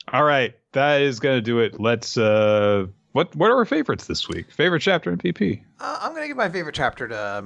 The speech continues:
Speaker 2: Mashal. I've been not as high on Mashal recently, uh, but this was a chapter that I, as I said,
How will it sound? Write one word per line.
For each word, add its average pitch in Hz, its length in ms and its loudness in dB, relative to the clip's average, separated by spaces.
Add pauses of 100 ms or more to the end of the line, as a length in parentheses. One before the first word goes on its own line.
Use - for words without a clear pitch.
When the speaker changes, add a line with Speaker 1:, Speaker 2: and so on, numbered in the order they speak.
Speaker 2:
Mashal. 110 440 -6 (120)
I've 127 140 -6
been 131 420 -6
not 165 240 2
as 156 100 -2
high 156 220 0
on 156 100 -2
Mashal 151 380 -2
recently, 156 600 -6 (460)
uh, 101 180 -4
but 110 220 -6
this 113 180 -4
was 113 100 -4
a 113 60 -6
chapter 113 380 -2
that 101 180 0
I, 95 220 0
as 98 260 -8
I 98 40 -8
said, 131 300 -2